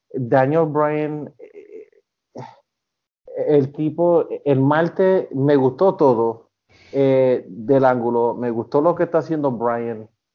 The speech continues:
pero Roman en sí, tengo que darle crédito, eh, está haciendo bien,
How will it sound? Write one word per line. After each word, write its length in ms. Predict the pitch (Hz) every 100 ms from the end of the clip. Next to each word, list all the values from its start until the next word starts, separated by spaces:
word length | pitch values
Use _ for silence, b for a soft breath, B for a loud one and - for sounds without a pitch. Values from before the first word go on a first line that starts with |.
| _ _
pero 680 | 143 131 131 123 117 110 -
Roman 540 | 123 139 156 180 180 151
en 180 | 156 151
sí, 480 | 135 147 156 175 180
tengo 240 | 139 135 143
que 120 | 156
darle 260 | 156 165
crédito, 540 | 147 143 160 160 117 104
eh, 280 | 104 - 117
está 220 | 117 120
haciendo 420 | 117 151 156 170
bien, 380 | 147 139 170